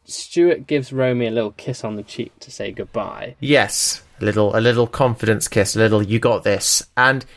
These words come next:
Speaker 2: it's funny because this answers the question of does she look like a lesbian? And it's like,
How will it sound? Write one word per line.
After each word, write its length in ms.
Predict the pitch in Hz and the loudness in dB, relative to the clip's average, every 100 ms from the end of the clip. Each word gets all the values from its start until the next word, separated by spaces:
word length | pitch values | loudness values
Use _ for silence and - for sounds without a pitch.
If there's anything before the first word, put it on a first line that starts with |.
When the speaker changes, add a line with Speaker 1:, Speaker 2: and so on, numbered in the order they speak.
| - | -2
Speaker 2:
it's 180 | 165 - | 0 4
funny 240 | 254 220 | 4 4
because 420 | 156 185 160 135 | 2 2 0 0
this 200 | 156 175 | -2 4
answers 640 | 185 190 160 180 165 - | 4 4 2 0 0 0
the 100 | - 156 | -2 0
question 800 | 170 185 - - 92 117 123 - _ _ | 2 2 0 2 2 2 -2 -6 _ _
of 180 | 131 117 | 0 4
does 220 | 143 135 | 2 2
she 140 | - 135 | 0 0
look 120 | 110 | 2
like 220 | 123 120 | 0 0
a 40 | |
lesbian? 640 | 120 135 - 110 101 107 120 - - - - _ 131 | 2 2 0 0 2 2 -2 -6 -20 -20 -20 _ 0
And 140 | 135 | 0
it's 200 | 135 - | 0 0
like, 480 | 139 131 127 - | 2 2 0 -12